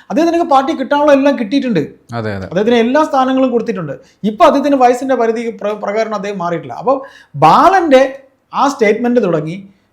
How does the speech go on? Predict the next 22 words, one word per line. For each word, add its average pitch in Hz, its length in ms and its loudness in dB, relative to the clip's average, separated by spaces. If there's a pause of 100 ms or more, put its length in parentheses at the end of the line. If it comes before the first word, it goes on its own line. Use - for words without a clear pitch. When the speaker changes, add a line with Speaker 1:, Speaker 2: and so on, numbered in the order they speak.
Speaker 1:
ബാലൻ 196 400 2
പാർട്ടിയിൽ 220 400 0
നിന്ന് 220 140 -2
അകന്നതുപോലെ 175 640 -2
തന്നെ 147 160 -12
ആ 277 120 0
ശരീരഭാഷ, 226 680 0 (540)
ആ, 147 120 -6
ത-, 147 220 -10
പിന്നെ 143 560 -2
ഈ 165 120 -2
പറയുന്ന 220 500 2 (140)
ഇദ്ദേഹത്തിനെ 240 340 4
സംബന്ധിച്ച്, 196 420 0
അതായത് 196 460 0
കൃഷ്ണദാസിനെ 254 440 -2
സംബന്ധിച്ച്, 247 320 -2
കൃഷ്ണദാസ് 226 340 -4
ഇന്നും 240 460 0
വി 202 140 -2
എസിന്റെ 220 420 -6
അനുഭാവമുള്ള, 190 680 -8